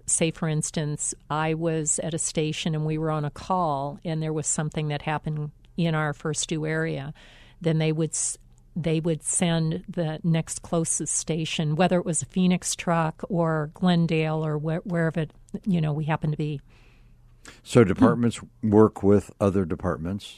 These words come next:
Speaker 1: Yes, there
Speaker 2: Yeah,
Speaker 1: are,
Speaker 2: yeah.
Speaker 1: there are certain that, that have
Speaker 2: So
Speaker 1: a mutual aid, um, contract.
Speaker 2: Protocols and that
Speaker 1: Mm-hmm.
Speaker 2: kind of stuff. So, um, um, a neat business you had. <laughs>
Speaker 1: Mm,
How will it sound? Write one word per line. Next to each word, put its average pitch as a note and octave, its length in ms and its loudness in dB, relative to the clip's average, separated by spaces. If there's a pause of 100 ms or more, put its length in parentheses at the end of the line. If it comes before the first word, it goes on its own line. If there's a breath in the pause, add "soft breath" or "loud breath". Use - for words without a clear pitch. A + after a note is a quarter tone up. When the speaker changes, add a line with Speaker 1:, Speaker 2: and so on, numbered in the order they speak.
Speaker 1:
Yes, F3 640 -2
there F3+ 160 4
Speaker 2:
Yeah, F3 140 2
Speaker 1:
are, F#3+ 340 4
Speaker 2:
yeah. F3+ 60 -4
Speaker 1:
there F3 200 0
are F3 140 2
certain F3 400 0 (100)
that, E3 280 -2
that D#3+ 320 -4
have E3 220 2
Speaker 2:
So E3+ 60 -2
Speaker 1:
a E3 120 0
mutual F3 840 0
aid, E3 640 -2
um, D#3+ 460 -6
contract. D#3 640 -6
Speaker 2:
Protocols E2 800 -4
and E2 360 -8
that - 80 -6
Speaker 1:
Mm-hmm. - 120 -2
Speaker 2:
kind E2 120 -6
of D#2+ 80 -14
stuff. E2 140 -16 (420 loud breath)
So, C3+ 360 6
um, B2 520 6 (760 soft breath)
um, G2+ 840 2 (1600)
a A#2 80 4
neat C#3+ 260 8
business D3+ 400 4
you G2+ 100 2
had. F2 300 0 (100)
<laughs> - 100 -16
Speaker 1:
Mm, G3+ 920 6